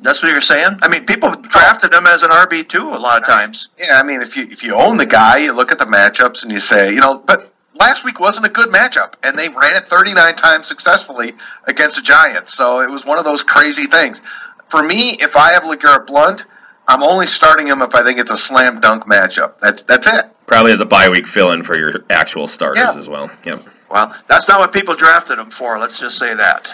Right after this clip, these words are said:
Speaker 1: Uh,
Speaker 2: No.
Speaker 1: he was definitely drafted as a flex or an R B two sometimes, so, uh, they're not getting what they expected out of him. All right, uh, we got the Thursday game. We'll talk about that tomorrow. We're also gonna highlight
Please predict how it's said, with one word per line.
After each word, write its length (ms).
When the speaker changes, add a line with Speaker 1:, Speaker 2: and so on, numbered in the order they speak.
Speaker 1:
Uh, 380
Speaker 2:
No. 80
Speaker 1:
he 80
was 140
definitely 340
drafted 460
as 160
a 60
flex 440
or 100
an 60
R 160
B 160
two 480
sometimes, 640
so, 180
uh, 180
they're 160
not 180
getting 200
what 100
they 140
expected 500
out 160
of 100
him. 220
All 140
right, 280
uh, 160
we 60
got 120
the 60
Thursday 400
game. 200
We'll 100
talk 220
about 240
that 260
tomorrow. 480
We're 100
also 220
gonna 160
highlight 400